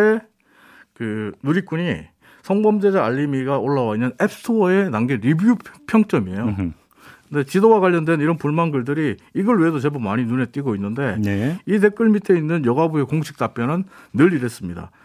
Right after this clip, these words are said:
Speaker 1: 어, 성범죄자 알림이 콜센터나 국토교통부, 국토지리원에 전화해라.
Speaker 2: 음.
Speaker 1: 그러면 관련 내용을 안내받을 수 있다.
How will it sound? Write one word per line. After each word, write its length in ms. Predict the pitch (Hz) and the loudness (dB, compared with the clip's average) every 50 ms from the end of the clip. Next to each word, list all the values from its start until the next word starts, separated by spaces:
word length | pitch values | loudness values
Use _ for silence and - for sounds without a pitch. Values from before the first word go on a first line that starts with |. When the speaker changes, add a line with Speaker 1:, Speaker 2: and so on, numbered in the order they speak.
| - - - - - - - - - _ - | -20 -20 -20 -20 -20 -20 -20 -20 -20 _ -6
Speaker 1:
어, 360 | 113 110 104 98 95 92 90 90 | -4 -4 -2 -2 -4 -6 -6 -2
성범죄자 520 | - 190 214 220 208 202 202 202 190 180 | 2 4 4 6 4 4 4 4 4 4
알림이 300 | - 127 147 170 165 156 | 2 2 2 2 0 -2
콜센터나 880 | 147 - - 202 196 - 196 190 175 - 123 113 131 123 98 85 - _ _ _ _ _ | -2 0 0 2 2 2 2 0 0 0 -2 0 0 0 -2 -4 -8 _ _ _ _ _
국토교통부, 720 | 165 151 - - 180 170 151 135 - 143 135 139 160 180 | -10 -8 -2 0 0 0 0 0 -2 -2 -2 0 0 -2
국토지리원에 760 | 175 - 165 - - - 175 143 143 147 143 135 123 127 143 147 | -2 -4 -8 -6 -2 -2 0 0 2 0 0 0 0 0 -2 -2
전화해라. 600 | - 113 123 147 151 139 113 107 113 107 101 - _ _ - | -2 0 2 2 2 2 0 0 -2 -4 -4 -6 _ _ -8
Speaker 2:
음. 180 | 127 113 110 104 | -6 -4 -2 0
Speaker 1:
그러면 480 | 104 139 143 131 123 143 175 208 214 208 - - - - - | 0 2 2 2 2 2 2 2 2 0 -4 -12 -20 -20 -10
관련 300 | - - 127 147 151 139 | -4 0 0 2 2 2
내용을 380 | 127 117 117 117 123 143 170 170 - | 2 0 0 0 0 0 -2 -4 -2
안내받을 440 | 107 113 135 156 147 135 123 127 | 0 0 2 2 2 0 0 -2
수 120 | 120 - 107 | -4 -6 -8
있다. 160 | 101 - 113 | -8 -6 -6